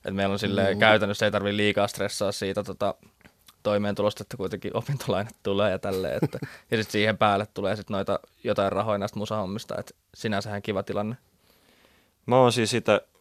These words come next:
Speaker 4: Popiatsilta valmistunut ammattimuusikoksi ja tota, mä ajattelin, että mä olisin nyt pärjännyt tän kesän ja tän syksyn sillä niin kuin ihan vaan keikoilla. Että ois vetänyt näitä Luukasoja-keikkoja ja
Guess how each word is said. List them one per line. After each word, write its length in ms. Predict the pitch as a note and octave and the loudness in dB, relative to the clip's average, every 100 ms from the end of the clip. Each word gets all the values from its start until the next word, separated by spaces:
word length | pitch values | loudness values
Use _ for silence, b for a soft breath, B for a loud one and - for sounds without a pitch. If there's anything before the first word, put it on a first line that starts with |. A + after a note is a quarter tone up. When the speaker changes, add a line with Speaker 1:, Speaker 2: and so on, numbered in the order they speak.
| _ - | _ 2
Speaker 4:
Popiatsilta 720 | A2 A2+ - F#2+ - F#2 F#2+ | 4 6 4 2 2 -4 -2
valmistunut 600 | F2+ F2+ F2+ - F2+ - | 0 0 -2 -6 -8 0
ammattimuusikoksi 1040 | G#2+ G#2+ F#2 - F2 D2 - - - - E2+ | 2 2 -2 -4 -6 -6 -6 -8 -8 -8 -8
ja 100 | E2+ | -8
tota, 340 | - - - - B B B _ | -8 -8 -8 -10 B B B _
mä 100 | G2 | 0
ajattelin, 280 | G2+ - G2 | 2 4 2
että 140 | F2+ | 4
mä 40 | G2 | 2
olisin 200 | F#2+ F#2+ | 2 2
nyt 220 | F2+ - _ _ _ - | -2 -4 _ _ _ 0
pärjännyt 400 | G2 F#2+ F#2 - | 2 4 0 0
tän 220 | G2+ F#2+ | 0 0
kesän 340 | E2+ F2+ D#2+ D#2+ | 2 0 0 -2
ja 80 | D2+ | -2
tän 240 | F2 E2+ | -2 -4
syksyn 400 | E2+ E2+ - E2+ | -4 -6 -6 -6
sillä 340 | E2 D2 E2 | -6 -6 -6
niin 200 | E2 D2+ | -6 -8
kuin 160 | - D#2 | -8 -8
ihan 120 | F#2+ - | -8 -6
vaan 120 | - | -6
keikoilla. 520 | - A#2 G2+ G2+ E2 - _ _ _ _ | 0 0 4 4 2 -2 _ _ _ _
Että 140 | - F#2 | -2 -2
ois 120 | - | 0
vetänyt 300 | F#2+ F#2 F2 | -2 0 0
näitä 240 | F2 E2+ | -2 0
Luukasoja-keikkoja 800 | G2+ F#2 F2+ E2 D#2 C#2 - | -2 -2 -4 -4 -4 -4 -2
ja 60 | D2 | -2